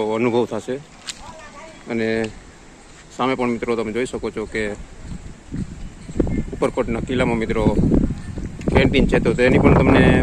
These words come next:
માહિતી આપશું શું શું ફૂડ કોર્ટમાં હોય છે. તો પહેલાં આપણે તમને દેખાડશું અડીકડી વાવ, તો વીડિયો છેલ્લે સુધી જોજો.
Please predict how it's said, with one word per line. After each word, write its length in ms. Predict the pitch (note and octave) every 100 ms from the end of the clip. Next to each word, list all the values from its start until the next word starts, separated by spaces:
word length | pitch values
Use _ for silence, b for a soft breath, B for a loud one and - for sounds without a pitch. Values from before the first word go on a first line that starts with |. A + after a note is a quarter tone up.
| B2
માહિતી 280 | C3 C#3+ C3+
આપશું 240 | B2 C3 -
શું 120 | C#3
શું 200 | C3+ B2+ B2 - - - -
ફૂડ 180 | - -
કોર્ટમાં 300 | B2+ A#2+ B2
હોય 120 | B2 A#2+
છે. 80 | C3 B2+ - - - - - - - - - - - - - - -
તો 60 | -
પહેલાં 180 | - B2
આપણે 160 | B2 B2
તમને 180 | B2 A#2+ A#2+
દેખાડશું 420 | B2 A#2 A#2+ A#2+ A#2 A#2
અડીકડી 360 | A#2+ A#2+ A2 A2+
વાવ, 120 | B2+ - - - - - - - - - - D#4+ - E4+ - - - - - - - - - - - - - - - - -
તો 60 | - A2
વીડિયો 260 | A#2+ B2 B2 - - - - - - -
છેલ્લે 180 | C#3 D3
સુધી 260 | C#3 A#2 A2+
જોજો. 180 | A#2+